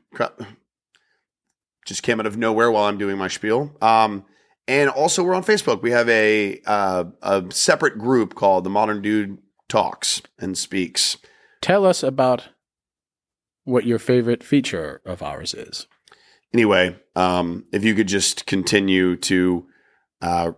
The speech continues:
Speaker 1: reach out, and any sort of interaction that we have with you guys has been really, really helpful, and we really, really enjoy, uh, any and all support that you guys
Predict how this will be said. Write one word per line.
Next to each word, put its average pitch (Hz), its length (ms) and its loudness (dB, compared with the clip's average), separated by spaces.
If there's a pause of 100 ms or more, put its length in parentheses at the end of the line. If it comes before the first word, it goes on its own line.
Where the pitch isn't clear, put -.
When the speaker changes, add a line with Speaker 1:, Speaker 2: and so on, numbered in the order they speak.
(140)
Speaker 1:
reach 190 260 2
out, 156 420 4
and 107 540 0
any 180 160 2
sort 151 220 0
of 117 80 0
interaction 104 460 2
that 101 40 0
we 98 100 4
have 90 180 2
with 90 80 -6
you 90 80 -4
guys 90 240 2
has 87 80 -8
been 92 160 -6
really, 92 180 0
really 90 220 0
helpful, 87 380 -4
and 85 100 -4
we 87 100 0
really, 90 240 0
really 85 280 2
enjoy, 87 540 -4 (420)
uh, 90 320 -4
any 165 200 4
and 139 80 4
all 127 120 4
support 95 600 -2
that 82 120 -8
you - 100 -12
guys - 480 -10